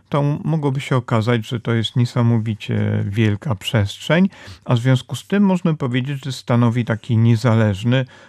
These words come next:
organ w naszym ciele, czyli ściany tych tętnic, no i żył, ale głównie tętnic, odpowiadają za szereg procesów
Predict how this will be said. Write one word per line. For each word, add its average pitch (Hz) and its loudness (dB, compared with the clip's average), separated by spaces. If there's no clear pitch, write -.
organ 143 2
w - -2
naszym 101 -4
ciele, 95 -4
czyli 101 -6
ściany 113 0
tych - -6
tętnic, 104 -2
no 127 2
i 127 -2
żył, 107 -2
ale 110 2
głównie 107 0
tętnic, 113 -2
odpowiadają 120 0
za 107 0
szereg 107 -2
procesów 113 -6